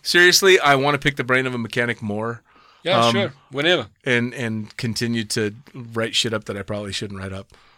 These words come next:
Speaker 1: Um, Jan, thank you so much for taking the time to bring me wine and get drunk in my little studio.
Speaker 2: Oh, wasn't my wine.
Speaker 1: Yeah, that was your, that's your wine.
Speaker 2: Oh, fuck, I have another bottle of this.
Speaker 1: Yeah, we pa-, we, but that's the second, we, two bottles. We've gone through two
Speaker 2: Oh,
Speaker 1: bottles
Speaker 2: really?
Speaker 1: in this, yeah, so.
Speaker 2: Amazing.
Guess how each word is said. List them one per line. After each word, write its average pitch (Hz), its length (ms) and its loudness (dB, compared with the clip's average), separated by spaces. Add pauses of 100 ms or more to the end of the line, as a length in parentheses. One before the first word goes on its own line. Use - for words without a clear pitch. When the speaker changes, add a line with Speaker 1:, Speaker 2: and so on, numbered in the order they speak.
(140)
Speaker 1:
Um, 117 440 0
Jan, 139 260 6
thank 139 260 -2
you 135 80 0
so 151 180 4
much 147 260 0
for 131 120 -8
taking 135 260 -2
the 117 60 -12
time 123 440 -6
to 113 220 -6
bring 120 320 -2
me 120 100 -2
wine 107 380 -4
and 107 180 -4
get 113 200 -6
drunk 107 280 -6
in 117 80 -4
my 110 120 -4
little 107 180 -8
studio. 107 300 -8
Speaker 2:
Oh, 127 80 -4
wasn't 123 240 -6
my 139 140 -8
wine. 95 220 -10 (140)
Speaker 1:
Yeah, 117 320 -4
that 143 140 0
was 139 160 0
your, 156 180 2
that's 143 240 2
your 165 120 4
wine. 104 280 -2
Speaker 2:
Oh, 139 80 -14
fuck, 170 240 -10
I 156 80 -4
have 147 140 -8
another 165 240 -6
bottle 156 260 -2
of 110 80 -8
this. 95 140 -10
Speaker 1:
Yeah, 139 160 4
we 139 140 2
pa-, 156 260 2
we, 151 180 -4 (260)
but 139 200 -12
that's 151 240 -4
the 147 120 -8
second, 120 400 -8
we, 123 120 -20 (300)
two - 160 -10
bottles. - 420 -18 (280)
We've 127 140 -4
gone 139 160 0
through 117 160 -10
two 123 400 -4 (240)
Speaker 2:
Oh, 117 40 -8
Speaker 1:
bottles 117 320 -12
Speaker 2:
really? 110 80 -14
Speaker 1:
in - 20 -16
this, 110 160 -14
yeah, 113 300 -18
so. 107 300 -18 (180)
Speaker 2:
Amazing. 107 400 -10